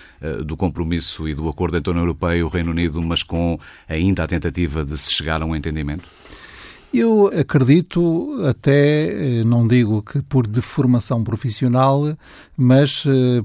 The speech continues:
Speaker 2: por, eh, causa, eh, do meu, eh, background, eh, profissional.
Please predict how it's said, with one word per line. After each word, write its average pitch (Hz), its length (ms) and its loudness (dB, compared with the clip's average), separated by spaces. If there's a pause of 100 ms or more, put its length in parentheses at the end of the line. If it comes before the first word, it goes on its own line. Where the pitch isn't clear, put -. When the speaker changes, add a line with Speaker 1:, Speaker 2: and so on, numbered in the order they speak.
Speaker 2:
por, 127 300 2
eh, 120 360 0
causa, 123 440 2
eh, 113 1000 -2
do 104 180 0
meu, 110 400 2
eh, 98 240 -6 (640)
background, 117 720 -2
eh, 113 200 -4
profissional. 110 760 -2